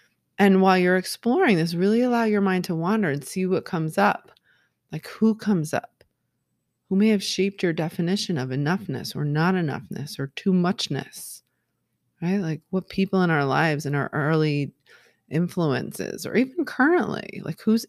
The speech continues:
influencing that for you? And get really s-, curious about it. And what,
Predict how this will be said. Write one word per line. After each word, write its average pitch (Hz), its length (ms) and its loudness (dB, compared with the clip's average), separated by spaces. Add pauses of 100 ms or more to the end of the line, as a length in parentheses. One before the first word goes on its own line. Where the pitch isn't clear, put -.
influencing 190 640 0
that 98 220 -8
for - 140 -10
you? - 120 -12 (720)
And 214 120 2
get 294 220 2
really 285 360 2
s-, - 180 -6
curious 254 460 2
about 165 440 -2
it. - 160 -6 (220)
And 180 180 2
what, 262 260 2